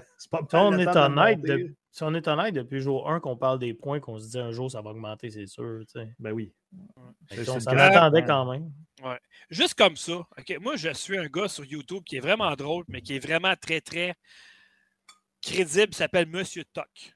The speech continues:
Speaker 3: Peut-être que Fred, tu le connais.
Speaker 1: Oui.
Speaker 3: C'est un Français, il est vraiment bon. Il vient de mettre son test parce qu'il est allé tester chez Ubisoft The Crew Motorfest.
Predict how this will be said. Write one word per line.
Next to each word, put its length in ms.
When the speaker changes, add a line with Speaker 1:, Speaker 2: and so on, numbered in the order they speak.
Speaker 3:
Peut-être 280
que 120
Fred, 200
tu 120
le 100
connais. 340
Speaker 1:
Oui. 200
Speaker 3:
C'est 160
un 120
Français, 440
il 60
est 60
vraiment 280
bon. 180
Il 160
vient 200
de 120
mettre 280
son 340
test 200
parce 120
qu'il 120
est 100
allé 200
tester 380
chez 180
Ubisoft 580
The 100
Crew 260
Motorfest. 880